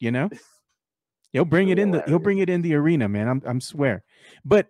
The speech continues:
Speaker 1: I'm telling you, dude, if you need a ride home after the game, hit me up. Maybe we can go
Speaker 2: Yeah.
Speaker 1: ahead and talk some Spurs on the ride home. It'd be fun, you know?
Speaker 2: Yeah.
Speaker 1: Maybe we can
Speaker 2: Cool.
Speaker 1: record it, you know? It'd be one of the, the missed episodes.
Speaker 2: The lost episodes.
Speaker 1: Let's
Speaker 2: Yeah,
Speaker 1: talk.
Speaker 2: but let me, let me,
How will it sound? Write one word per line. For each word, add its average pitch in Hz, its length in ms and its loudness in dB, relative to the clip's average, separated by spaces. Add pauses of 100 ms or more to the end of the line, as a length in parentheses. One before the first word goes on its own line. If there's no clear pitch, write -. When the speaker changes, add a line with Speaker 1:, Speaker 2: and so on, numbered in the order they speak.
Speaker 1:
I'm 165 100 0
telling 226 300 2
you, 131 100 0
dude, 117 220 0
if 117 100 -4
you 135 80 0
need 196 140 2
a 208 60 0
ride 196 260 0
home 185 180 0
after 160 260 -4
the 156 60 -6
game, 143 280 -4
hit 147 200 -4
me 185 140 0
up. 156 220 2
Maybe 139 260 0
we 156 140 0
can 151 160 -4
go 147 80 -2
Speaker 2:
Yeah. 147 80 2
Speaker 1:
ahead 156 100 -2
and 135 100 -4
talk 160 240 -4
some 143 140 -4
Spurs 147 400 -2
on 143 80 -2
the 131 100 -4
ride 139 240 0
home. 139 300 -2 (540)
It'd 131 140 -4
be 180 100 0
fun, 156 380 0 (220)
you 131 140 -2
know? 156 220 -2 (280)
Speaker 2:
Yeah. 127 120 -8 (680)
Speaker 1:
Maybe 143 160 2
we 185 80 6
can 214 120 2
Speaker 2:
Cool. 202 80 6
Speaker 1:
record 196 360 4
it, 123 140 -4
you 135 120 -2
know? 147 180 0
It'd 139 100 -2
be 160 100 2
one 160 180 0
of 151 120 -2
the, 117 260 0
the 127 100 -2
missed 151 380 -2
episodes. 101 720 -10 (300)
Speaker 2:
The 113 100 -10 (100)
lost 110 360 -10
episodes. 107 260 -10
Speaker 1:
Let's 127 220 0
Speaker 2:
Yeah, 120 60 -4
Speaker 1:
talk. 113 160 -4
Speaker 2:
but 110 40 -12
let 135 120 -6
me, 147 140 -8
let 156 140 -6
me, 165 140 -8